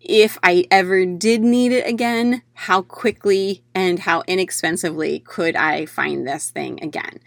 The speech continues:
All right, so we don't want to die leaving a house filled with unfinished projects and random bits of plywood and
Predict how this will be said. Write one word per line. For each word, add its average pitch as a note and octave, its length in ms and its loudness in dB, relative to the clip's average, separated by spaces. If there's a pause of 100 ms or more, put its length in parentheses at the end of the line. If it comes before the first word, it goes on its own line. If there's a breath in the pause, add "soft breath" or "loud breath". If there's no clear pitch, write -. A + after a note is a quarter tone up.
(280 loud breath)
All - 80 -4
right, E3 240 -4
so E3+ 320 2 (440 loud breath)
we B3 100 4
don't C#4+ 140 6
want C#4 100 2
to A#3 80 0
die F#3 540 8
leaving G3+ 420 2
a - 60 -2
house - 580 -2 (420)
filled G3+ 360 2
with - 340 -2 (420)
unfinished A3 640 2
projects F#3+ 760 2
and E3+ 360 -2
random F3+ 640 2
bits - 400 -4
of F3 340 -4
plywood F3 800 4
and D#3+ 360 -4